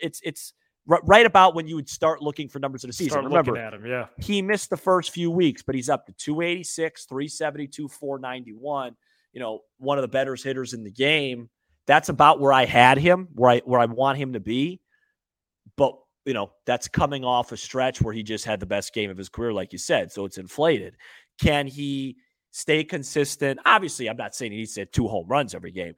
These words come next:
Speaker 1: but I wanna see the, the at-bat quality continue to improve.
Speaker 2: Yep.
Speaker 1: Uh, that,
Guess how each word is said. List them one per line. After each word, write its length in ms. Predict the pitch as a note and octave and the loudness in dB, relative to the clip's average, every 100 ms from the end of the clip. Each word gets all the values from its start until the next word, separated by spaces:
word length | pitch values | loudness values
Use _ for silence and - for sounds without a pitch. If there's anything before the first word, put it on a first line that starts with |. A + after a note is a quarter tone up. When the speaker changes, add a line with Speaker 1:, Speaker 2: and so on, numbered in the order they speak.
| _ _ | _ _
Speaker 1:
but 100 | B2+ | -8
I 60 | C#3 | -6
wanna 220 | D3 D#3 | -4 -6
see 240 | C#3 D#3+ C#3 | -8 -10 -10
the, 120 | A#2+ | -10
the 140 | B2+ B2+ | -6 -6
at-bat 420 | A#2+ C3+ C#3+ C#3+ | -2 4 4 4
quality 440 | - D#3+ D3+ D#3 D3+ | 4 6 6 2 -4
continue 500 | C3+ A#2 C3+ C3 D#3+ | -8 -10 -8 -6 -6
to 120 | F3 | -6
improve. 720 | E3 - C3 B2 B2 A#2+ _ | -8 -6 -4 -2 -4 -8 _
Speaker 2:
Yep. 180 | C3 C#3 - | -8 -8 -6
Speaker 1:
Uh, 120 | B2 - _ - A2+ B2 | -8 -8 _ -20 -20 -6
that, 160 | C#3 | -4